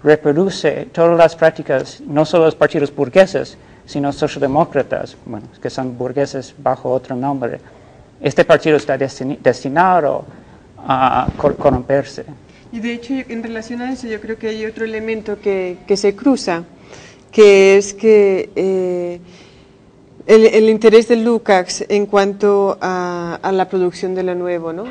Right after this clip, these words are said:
Speaker 2: Y el partido como un espacio de la producción de lo nuevo,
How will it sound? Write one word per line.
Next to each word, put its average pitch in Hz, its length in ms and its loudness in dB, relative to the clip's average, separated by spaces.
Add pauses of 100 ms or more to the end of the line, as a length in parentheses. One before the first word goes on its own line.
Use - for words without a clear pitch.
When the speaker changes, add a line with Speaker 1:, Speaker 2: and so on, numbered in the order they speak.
Speaker 2:
Y 233 80 4
el 226 80 4
partido 220 580 0
como 196 220 -4
un 196 100 -4
espacio 208 460 -4
de 202 80 -2
la 185 80 -2
producción 185 460 -6
de 190 100 -4
lo 185 120 -6
nuevo, 180 420 -8